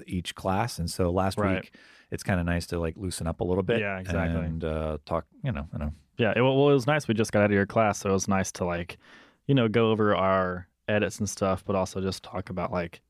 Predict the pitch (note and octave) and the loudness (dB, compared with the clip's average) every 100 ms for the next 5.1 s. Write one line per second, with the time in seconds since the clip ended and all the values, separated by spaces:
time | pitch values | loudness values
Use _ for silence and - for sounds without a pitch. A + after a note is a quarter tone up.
0 | _ - G2+ - A2 G2+ G#2 G#2 G#2 F#2+ | _ -4 -2 2 4 4 0 0 2 0
1 | - - G2 F#2 F#2+ - - - G#2 - | 0 0 2 2 0 -4 -6 0 2 2
2 | G2+ G2 F#2+ G2 F#2+ F#2 G2 G2 F#2+ F#2+ | 2 0 0 2 2 0 0 0 0 -4
3 | F#2+ - G#2 G2+ G2 C#3 F3 - B2+ A#2 | -8 -2 0 0 0 0 0 0 0 0
4 | G#2+ A2+ G#2 G2 A2 G#2+ F#2 G2+ F#2 F#2+ | 2 0 0 0 2 2 2 2 4 4